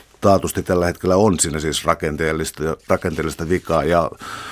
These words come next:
hoitamisen tarvetta, niin tällaiset velkamäärät ulkomaille, nehän oli aivan valtavia vielä parikymmentä vuotta sitten, eikä se ollut mikään ongelma, että valtio oli velkaa seitsemänkymmentä prosenttia bruttokansantuotteestansa.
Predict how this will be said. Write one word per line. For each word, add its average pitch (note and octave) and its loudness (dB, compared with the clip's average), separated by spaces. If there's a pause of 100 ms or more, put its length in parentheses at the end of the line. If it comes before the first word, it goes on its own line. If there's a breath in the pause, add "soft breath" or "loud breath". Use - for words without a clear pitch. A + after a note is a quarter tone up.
(140 loud breath)
hoitamisen F2 0
tarvetta, F2+ 2
niin F2 0
tällaiset F#2+ -2
velkamäärät F#2+ 2
ulkomaille, E2 -2
nehän F#2 -2
oli F#2 0
aivan G#2+ -2
valtavia C#2+ 0
vielä D#2 0
parikymmentä D2+ -6
vuotta D2+ -6
sitten, D#2+ -10
eikä E2 -6
se G2 -4
ollut F#2 -2
mikään F2+ 0
ongelma, C2+ 0
että D2 -8
valtio C#2 -4
oli C2 -8
velkaa D2 -4
seitsemänkymmentä D2 -6
prosenttia D2 -6
bruttokansantuotteestansa. D2 -6